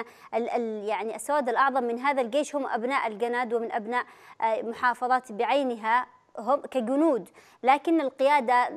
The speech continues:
يعني لا زالت حصرا على أماكن معينة وعلى، آه، آه، مراكز نفوذ معينة، وهذه، وهذا هو الخوف. يعني ما، يعني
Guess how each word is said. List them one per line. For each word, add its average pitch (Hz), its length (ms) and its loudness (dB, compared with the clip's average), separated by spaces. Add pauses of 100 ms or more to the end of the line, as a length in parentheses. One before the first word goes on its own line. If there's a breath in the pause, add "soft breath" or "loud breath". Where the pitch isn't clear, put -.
(100)
يعني 226 320 -4
لا 240 120 0
زالت 277 280 -2
حصرا 277 400 -2
على 226 200 2
أماكن 254 520 -2
معينة 220 460 -2 (540 soft breath)
وعلى، 262 520 4 (180)
آه، - 20 4
آه، 226 720 2
مراكز 247 460 -2
نفوذ 262 400 -2
معينة، 240 440 4
وهذه، 285 340 2
وهذا 262 240 4
هو 277 140 4
الخوف. 254 400 2
يعني 214 180 -4
ما، 262 100 -2
يعني 226 380 -6